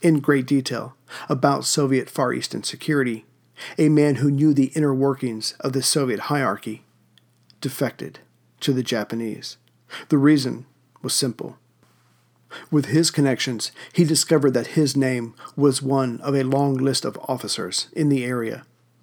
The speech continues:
to be removed. Did this mean death or transfer wasn't the point. His career was over. So on June sixteenth,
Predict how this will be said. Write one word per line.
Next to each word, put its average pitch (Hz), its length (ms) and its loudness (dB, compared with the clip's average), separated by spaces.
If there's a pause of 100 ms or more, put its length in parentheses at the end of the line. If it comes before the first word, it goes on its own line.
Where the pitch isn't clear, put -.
(120)
to 156 100 2
be 135 160 2
removed. 113 560 -6 (1000)
Did 139 200 4
this 139 240 4
mean 139 220 2
death 131 400 0
or 139 320 -2
transfer 135 600 0 (120)
wasn't 131 320 0
the - 60 -12
point. - 420 -8 (440)
His 143 220 0
career 131 580 0 (500)
was 123 180 -2
over. - 360 -8 (680)
So - 260 4
on 156 220 4
June 160 180 4
sixteenth, 139 580 -2